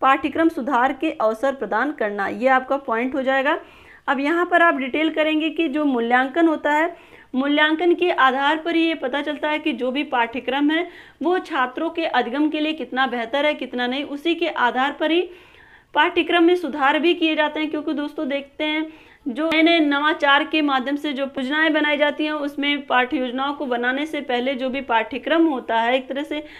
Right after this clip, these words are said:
शिक्षक के, अ, किसी भी विद्यालय में अगर हम बात करें परिषदीय विद्यालयों की, तो एक तरह से यहाँ पर तो बड़े-बड़े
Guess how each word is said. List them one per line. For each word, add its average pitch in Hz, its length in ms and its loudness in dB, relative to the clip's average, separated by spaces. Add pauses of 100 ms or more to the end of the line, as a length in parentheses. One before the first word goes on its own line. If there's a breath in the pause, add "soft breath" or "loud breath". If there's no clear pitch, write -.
(300 loud breath)
शिक्षक 339 320 -2 (160)
के, 349 220 2
अ, 247 540 0
किसी 320 240 0
भी 349 160 6
विद्यालय 254 520 2
में 320 260 0
अगर 269 240 -2
हम 285 120 -2
बात 269 220 2
करें 302 360 -4 (580 loud breath)
परिषदीय 285 440 2
विद्यालयों 294 540 2
की, 320 140 -2
तो 311 100 -6
एक 269 220 -8
तरह 294 160 -4
से 311 200 -2
यहाँ 277 380 -4
पर 311 100 2
तो 311 500 -4 (400 soft breath)
बड़े-बड़े 302 760 2